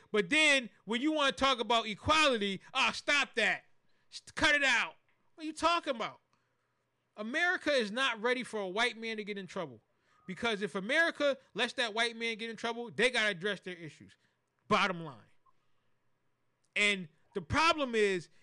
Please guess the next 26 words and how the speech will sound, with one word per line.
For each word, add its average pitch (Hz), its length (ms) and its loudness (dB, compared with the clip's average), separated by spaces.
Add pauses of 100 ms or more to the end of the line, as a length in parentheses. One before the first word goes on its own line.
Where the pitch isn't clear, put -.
(140)
you're 175 100 -2
not 277 220 4
addressing 214 440 0
what 185 140 -4
needs 185 200 -8
to - 40 -20
be 185 80 -6
addressed. 185 320 -2
Like 214 120 -2
Chris 269 220 -2
said, 233 360 0
like 160 180 -4
Ruck 247 160 2
said, 208 240 -2 (1000)
what 220 260 2
is 285 140 4
really 311 320 4
going 262 340 0
on? 214 220 -4 (160)
Nobody 214 480 2
knows. 165 320 -10 (180)
Now, 196 140 -2
if 190 180 2
you 302 180 4
wanna 311 220 2
say 247 380 2